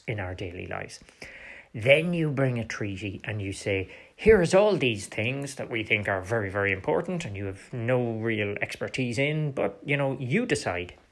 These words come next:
if we should be part of it." What are they gonna do?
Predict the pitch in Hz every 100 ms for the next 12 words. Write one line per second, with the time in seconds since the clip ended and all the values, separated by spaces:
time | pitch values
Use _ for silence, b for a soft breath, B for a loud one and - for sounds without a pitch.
0 | - 127 120 98 104 - - 104 - -
1 | - B B B B B - 151 220 214
2 | 220 - 151 147 143 147 143 120